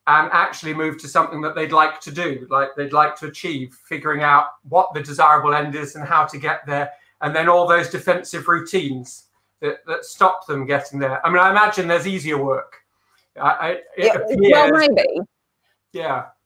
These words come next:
Speaker 2: But I like that. And one of my favourite things to do client-wise is just to run thought experiments, 'cause I think if we're talking about what makes an idea stick or flow or travel,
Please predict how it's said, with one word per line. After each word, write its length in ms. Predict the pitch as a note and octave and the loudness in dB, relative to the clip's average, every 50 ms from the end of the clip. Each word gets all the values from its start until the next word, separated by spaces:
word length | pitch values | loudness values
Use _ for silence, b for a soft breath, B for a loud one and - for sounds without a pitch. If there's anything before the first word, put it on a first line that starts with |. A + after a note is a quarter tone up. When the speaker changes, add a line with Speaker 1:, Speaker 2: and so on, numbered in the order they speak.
| _ _ - | _ _ 2
Speaker 2:
But 140 | A3+ A#3+ D4+ | 4 6 6
I 60 | D#4+ | 6
like 240 | E4 E4 E4 B3 A#3 | 6 6 4 4 4
that. 120 | A#3+ A3 - | 2 2 4
And 80 | A#3 | 4
one 120 | B3+ D#4 F#4+ | 2 2 0
of 100 | G4+ - | 0 0
my 180 | D4 B3 C4+ | 0 0 0
favourite 340 | C#4 - C4+ A#3 G#3 E3 - | 2 0 0 0 0 -2 -4
things 260 | - G3+ G3 F#3+ F#3 - | -4 -4 -4 -4 -6 -8
to 80 | - F3 E3 _ | -10 -12 -10 _
do 320 | - F#3+ F3+ F3 F3 E3+ D#3+ - | 2 4 6 6 4 4 0 -4
client-wise 680 | - - F3+ D3+ D3 D3 D3+ - D#3 D#3 C3 C#3 D3 D#3+ | -2 -2 0 0 0 -2 -2 -2 -2 -2 -2 -2 -2 -4
is 120 | D#3 - | -6 -6
just 200 | - G#3+ G#3 - - | -4 -6 -6 -4 -4
to 80 | B3+ | -2
run 200 | A3+ A3+ G3+ G3+ | 0 0 0 -2
thought 280 | G3+ - E3+ D3 - - | 0 0 2 2 2 2
experiments, 640 | - - - - - D#3 D3 C3+ D3 G#3+ B3+ B3 - | 0 -4 -6 -2 0 0 2 0 -2 -4 -6 -6 -4
'cause 160 | - B3+ A#3 | -2 0 2
I 100 | A#3 A3+ | 0 0
think 300 | A#3 - A#3+ A3+ - - | 0 -2 -2 -2 -2 -6
if 140 | - A3+ - | -8 -4 -2
we're 120 | B3+ B3 | -2 -2
talking 380 | A#3 - - C#4+ C#4+ - D4+ C#4 | 0 0 0 -2 0 2 0 2
about 260 | C4+ C4 B3 - - | 4 4 4 2 2
what 160 | G3 G3 - | 0 -2 -2
makes 300 | - F#3+ F#3 - - - | -2 -2 -4 -4 -4 -4
an 100 | G3 F#3 | -4 -2
idea 340 | F3+ E3+ E3 D#3 - E3 E3 | 0 0 -2 -2 0 -2 -2
stick 360 | D#3 - - - E3 E3 - | -2 -2 0 0 -2 0 0
or 120 | D#3+ D#3+ D3+ | -2 -4 -4
flow 520 | - - E3 D#3 C#3+ C#3 C#3 C3+ C#3+ C#3+ | -4 0 2 4 4 6 4 4 2 2
or 280 | - - - C#3+ C#3 C#3 | 0 -2 -2 -2 -2 -4
travel, 640 | - - - E3 D#3 - - - - - - - | -2 0 2 2 2 2 -2 -6 -8 -10 -12 -14